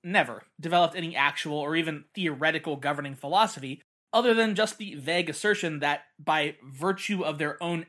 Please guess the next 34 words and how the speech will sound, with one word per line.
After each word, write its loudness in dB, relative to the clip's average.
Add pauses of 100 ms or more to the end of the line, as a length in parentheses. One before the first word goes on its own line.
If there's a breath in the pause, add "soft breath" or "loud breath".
ethical -2
superiority, -2 (380 soft breath)
they 0
could -4
overcome 0
any -2
obstacle -4
and -6
solve -4 (100)
any -6
problem. -4 (1000)
Instead, 2 (160)
throughout 4
what 0
amounts 2
to -2
their 4
entire 0
time -2
in -4
the -2
historical -6
spotlight, -2 (400 soft breath)
they 2
remained 4
almost -2
singularly -2
focused -2
on -2
purging 0
the 0
imperial -4
court -4
of 4